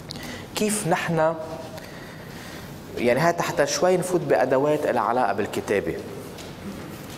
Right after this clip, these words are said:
نحن أهم تمرين ممكن نعمله حتى نتمرن على كتابة مسرحية،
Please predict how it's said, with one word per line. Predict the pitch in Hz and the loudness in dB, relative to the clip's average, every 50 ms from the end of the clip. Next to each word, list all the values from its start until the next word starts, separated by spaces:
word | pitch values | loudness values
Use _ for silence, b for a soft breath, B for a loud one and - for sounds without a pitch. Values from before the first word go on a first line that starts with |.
| - - - - - - - - - - - - - - - - - - - - - - - - | -12 -12 -14 -14 -14 -14 -14 -14 -14 -14 -14 -14 -14 -14 -14 -14 -12 -12 -12 -12 -12 -8 -2 4
نحن | 262 330 - 202 196 180 170 170 170 - - - - - - - | 4 4 4 4 6 6 8 8 8 6 4 0 -4 -4 0 2
أهم | 151 160 190 226 247 233 214 - | 2 4 4 4 4 2 0 2
تمرين | - 156 156 151 165 196 190 170 | 2 4 6 6 6 6 4 4
ممكن | 156 156 160 160 156 147 127 | 4 2 2 2 0 0 0
نعمله | 123 127 139 135 123 131 123 117 117 117 123 123 117 120 120 - - | 2 2 2 2 2 2 2 2 2 2 2 0 -2 -6 -6 -6 -4
حتى | - - 175 170 - - | -2 -2 -2 0 2 0
نتمرن | 147 139 135 135 - 143 160 185 202 196 | 2 2 2 0 2 2 4 4 4 4
على | 185 170 151 117 117 117 113 110 | 4 4 4 4 2 2 2 0
كتابة | - 120 117 127 127 120 110 104 - | -2 -4 2 2 2 4 2 0 0
مسرحية، | 101 95 - - 95 90 - - 98 90 85 82 | -2 0 2 2 2 2 0 0 -2 0 0 -2